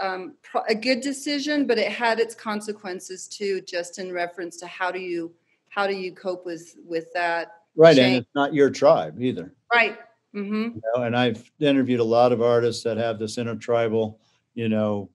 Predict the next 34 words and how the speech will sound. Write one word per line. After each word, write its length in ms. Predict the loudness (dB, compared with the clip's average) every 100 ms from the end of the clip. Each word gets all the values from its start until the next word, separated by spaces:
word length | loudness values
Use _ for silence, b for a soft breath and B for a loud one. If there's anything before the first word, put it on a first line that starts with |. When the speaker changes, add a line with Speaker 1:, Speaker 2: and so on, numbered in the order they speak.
| -8
Speaker 2:
issues 400 | 0 0 2 0
that 100 | 0
they 120 | 0 2
have 220 | 0 -2
to 80 | -8
deal 360 | -4 4 4 4
with. 360 | -2 -8 -12 -20 _ _ _ _
You 100 | -6
know, 140 | -2
Speaker 1:
Totally. 520 | -2 -4 -6 -10 -10 _ _
Speaker 2:
yeah, 140 | 4
we 100 | 6
had 100 | 4
Marla 640 | 2 0 0 0 -2 -4 -10 _ -8
Allison 440 | -4 -4 -4 -6
on 280 | -4 -2 -2
yesterday, 680 | -2 -4 -6 -4 -2 -2 -2
you 100 | -4
know, 260 | -6 -6
and 120 | -6 -8
she's 280 | -8 -10 -10 _ _ _
Jemez, 440 | -2 0 -2 -6 -4
Hopi, 640 | 0 0 0 -4 -4 -6 b b
and 100 | -4
Laguna, 560 | -2 6 8 8 4 -2
you 140 | -10 -6
know, 240 | -2 -2
and 100 | -4
she 120 | -8
grows 280 | -4 -2 0
up 260 | -2 -4 -6
in 220 | -12 -12 _ _
Laguna. 520 | -12 -4 -2 -2 -4 -8
And 160 | -12